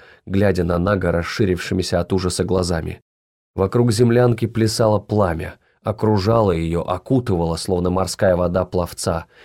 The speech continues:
Не жгло, но пугало, кажется, до чертиков. Полыхал пока только центр комнаты,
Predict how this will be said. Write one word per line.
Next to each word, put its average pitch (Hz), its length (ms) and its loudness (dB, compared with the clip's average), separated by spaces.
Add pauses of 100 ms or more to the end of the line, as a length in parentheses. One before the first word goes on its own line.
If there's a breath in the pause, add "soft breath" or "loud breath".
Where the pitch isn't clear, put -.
(200 loud breath)
Не 107 180 4
жгло, 107 640 2
но 95 160 0
пугало, 113 580 0
кажется, 104 540 -4
до 95 100 -2
чертиков. - 720 -10 (460)
Полыхал 92 440 2
пока 92 280 -2
только 95 280 0
центр 90 380 -2
комнаты, 82 560 -2